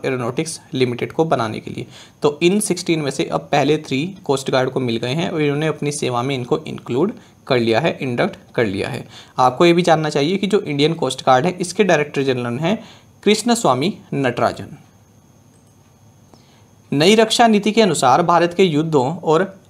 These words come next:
अभियानों के इतिहास का संकलन और अवर्गीकरण आधिकारिक तौर पर कितने वर्षों के भीतर दर्ज किया जाएगा? ऑप्शंस आपके सामने हैं, सही आंसर होगा ऑप्शन ए। As per the new defense policy,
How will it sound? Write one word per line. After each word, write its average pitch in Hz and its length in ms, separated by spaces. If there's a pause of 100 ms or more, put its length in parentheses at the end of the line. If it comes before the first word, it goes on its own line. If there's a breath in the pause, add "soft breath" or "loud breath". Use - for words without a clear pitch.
(120)
अभियानों 196 520
के 220 300
इतिहास 165 420
का 175 100
संकलन 160 520 (140)
और - 320
अवर्गीकरण 175 800 (120)
आधिकारिक 190 460
तौर 139 180
पर 160 160
कितने 170 300
वर्षों 147 300
के 147 140
भीतर 143 360
दर्ज 143 400
किया 117 220
जाएगा? 101 360 (440 loud breath)
ऑप्शंस 143 340
आपके 147 220
सामने 147 320
हैं, 233 280
सही 214 260
आंसर 156 300
होगा 117 160
ऑप्शन 135 520 (500)
ए। - 200 (380 soft breath)
As 143 140
per 202 200
the 220 140
new 208 240
defense 190 340
policy, 185 400